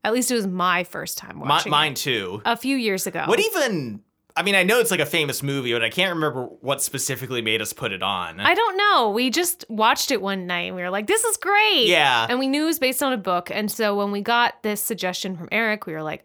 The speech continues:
Speaker 1: "This is a really great opportunity to discuss a really influential time in American history, a very influential book, and of course, um, a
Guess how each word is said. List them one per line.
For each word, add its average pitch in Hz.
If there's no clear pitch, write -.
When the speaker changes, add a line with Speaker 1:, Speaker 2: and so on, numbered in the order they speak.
Speaker 1:
"This 269
is 285
a 262
really 214
great 190
opportunity 262
to 214
discuss 170
a 214
really 262
influential 190
time 302
in 269
American 196
history, 269
a 208
very 247
influential 226
book, 214
and 202
of 196
course, 214
um, 165
a 180